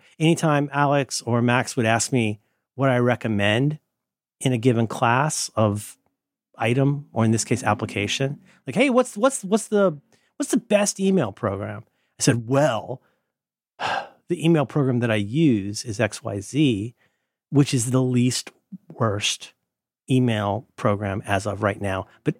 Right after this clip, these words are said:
every email program is bad. They're all bad." And, uh, and I, I just think I still, I'm, I'm just, it's those key commands, man. And luckily the MimeStream thing, if it didn't have that inbox zero thing, I'd be more enthusiastic. But, um, I do love that it honors most of the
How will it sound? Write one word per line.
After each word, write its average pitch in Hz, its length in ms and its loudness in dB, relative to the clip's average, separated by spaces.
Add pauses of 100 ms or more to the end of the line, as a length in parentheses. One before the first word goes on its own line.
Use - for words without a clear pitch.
every 147 280 4
email 123 260 2
program 98 420 -6
is 92 100 -12
bad. 98 220 -14 (600)
They're 117 120 -2
all 104 140 0
bad." 107 300 -14 (1040)
And, 139 300 2
uh, 131 340 2
and 151 180 0
I, 160 120 -2
I 156 100 4
just 143 220 -6
think 175 220 0
I 160 80 2
still, 226 300 0
I'm, 147 200 2
I'm 135 160 0
just, 117 240 -4
it's 135 120 -4
those 156 160 4
key 196 180 -2
commands, 135 400 2
man. 123 180 2 (240)
And 160 80 2
luckily 269 300 2
the 208 80 4
MimeStream 185 520 0
thing, 123 380 0 (640)
if 131 140 -2
it 135 60 -4
didn't 151 160 2
have 139 100 2
that 131 100 2
inbox 117 360 2
zero 117 180 2
thing, 101 200 -4
I'd 101 80 -4
be 107 120 -2
more 113 160 -6
enthusiastic. 104 680 -8 (320)
But, 151 300 0
um, 135 380 0
I 143 100 2
do 170 240 -2
love 131 380 0
that 123 140 0
it 113 100 -2
honors 110 440 0
most 110 460 0
of 101 200 -4
the 101 360 0